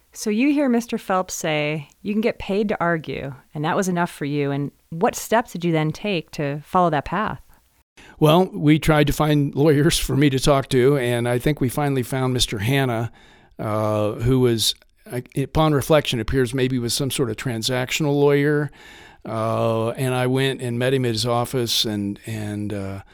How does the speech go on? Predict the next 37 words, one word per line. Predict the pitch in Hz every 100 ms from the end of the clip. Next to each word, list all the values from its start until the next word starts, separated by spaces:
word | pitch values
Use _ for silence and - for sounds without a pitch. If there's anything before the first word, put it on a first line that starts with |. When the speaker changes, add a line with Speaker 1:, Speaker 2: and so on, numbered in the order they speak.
| - _
Speaker 2:
thought, | - 127
"This | 131 -
is | 123
really | 127 120 113 110 - _ _ 113
dull." | 120 113 131 139 - - - _
Um, | - 113 110 110 110 170 190 139 233 233 233 202
<laughs> | 143
but, | 165 151 190 -
y-, | - 190 240 -
you | 160 147
know, | 135 131
I | 131
got | 135 135
into, | 147 143 143 139 143 139
um, | 120 120 117 170 - _ -
forensics, | - 143 147 214 208 - - - _ _ _ _
uh, | 117 110 113 113
as | 127
well | 127 131
as | 147
sports | - - 120 170 - -
when | 139 113
I | 113
got | 117 -
to |
high | 120 120
school, | 117 - 127 151 151
and | 117 110
I | 110 110 110 107 107 - - _ -
really | 127 120 123
enjoyed, | 117 120 123 123 123 117 123 -
uh, | 113 107
doing | 104 113 113
speech | 113 - 117 -
and | 113
debate | 113 113 110 120
and, | 113 104 107